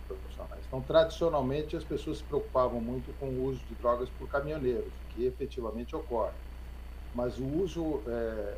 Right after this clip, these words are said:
é semelhante no caso dos motoristas de ônibus e de vans, que também tem uma jornada muito pesada, com muito estresse, com, na realidade, é uma categoria muito explorada, o motorista profissional, né? E,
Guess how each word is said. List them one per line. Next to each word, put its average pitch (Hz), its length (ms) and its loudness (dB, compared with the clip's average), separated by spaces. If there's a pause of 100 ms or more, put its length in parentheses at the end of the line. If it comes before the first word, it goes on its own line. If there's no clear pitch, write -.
(140)
é 117 80 -6
semelhante 143 920 2
no 117 140 -2
caso 135 460 2 (120)
dos 135 120 -6
motoristas 135 640 -2
de 107 100 -2
ônibus 123 380 0
e 139 40 -6
de 135 180 -6
vans, 120 340 -2 (500)
que 127 80 -2
também 143 580 2
tem 139 480 -2
uma 123 180 2
jornada 113 440 0
muito 113 260 -6
pesada, 120 680 0 (360)
com 123 100 0
muito 139 280 0
estresse, 120 540 0 (100)
com, 117 100 -4 (580)
na 147 140 2
realidade, 156 300 2
é - 20 6
uma 185 120 2
categoria 147 640 4
muito 151 280 0
explorada, 127 640 4
o 107 80 -2
motorista 107 480 -6
profissional, 98 720 -8
né? - 80 -8 (640)
E, 120 40 -4